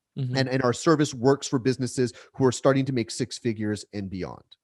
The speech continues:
Speaker 2: And so when a client comes to us and maybe they're, they've done sixty thousand in revenue, I always a-, like, maybe it's bad sales, but I go,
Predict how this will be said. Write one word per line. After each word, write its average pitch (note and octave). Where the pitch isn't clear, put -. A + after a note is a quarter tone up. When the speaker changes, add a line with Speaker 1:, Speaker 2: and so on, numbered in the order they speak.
Speaker 2:
And C#3+
so D3
when C3+
a C3
client F3+
comes A#3+
to D3+
us C3
and B2
maybe C3+
they're, C3+
they've B2+
done C3+
sixty -
thousand G#2+
in F2+
revenue, E2
I C#3
always C#3
a-, C3+
like, C#3+
maybe D3
it's C#3
bad C3+
sales, C#3
but B2
I A#2+
go, A#2